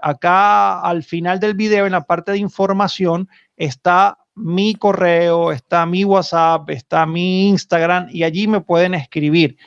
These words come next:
Ok, a Julio no lo conozco, <coughs> pero, pues, si, si se pueden contactar conmigo, eh, pues, bendito sea para contar acá su testimonio. Muchísimas gracias también a Niurka González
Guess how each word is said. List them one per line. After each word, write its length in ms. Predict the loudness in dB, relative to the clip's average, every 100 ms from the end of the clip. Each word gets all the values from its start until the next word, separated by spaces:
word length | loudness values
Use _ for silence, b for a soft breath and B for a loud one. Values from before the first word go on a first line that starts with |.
| b b -20
Ok, 160 | -6 0 0 0 0
a 100 | 0
Julio 340 | 2 2 2
no 100 | 0
lo 100 | 0
conozco, 440 | 2 2 0 -2
<coughs> 20 | -2
pero, 220 | 0 0
pues, 220 | -2 -4
si, 240 | -6 -12 -12
si 200 | -10 -6
se 140 | -6
pueden 300 | 0 0 2
contactar 560 | 0 -2 -4 -2 -2 -2
conmigo, 540 | -2 2 2 2 -2 b b b _
eh, 520 | 0 2 4 2 0 0
pues, 200 | 0 0
bendito 440 | 0 0 0 0 -2
sea 340 | 2 2 2
para 240 | 0 0 -2
contar 320 | -6 -2 -2
acá 320 | 0 -2 -4
su 220 | -2 -4
testimonio. 680 | -2 -4 -2 0 2 2 2
Muchísimas 560 | 0 -2 -2 -2 -2 0
gracias 320 | -2 -2 -4
también 400 | -4 -4 -6 -4
a 200 | -2 0
Niurka 540 | 2 2 2 2 0
González 840 | 0 -2 -4 0 0 2 -2 -4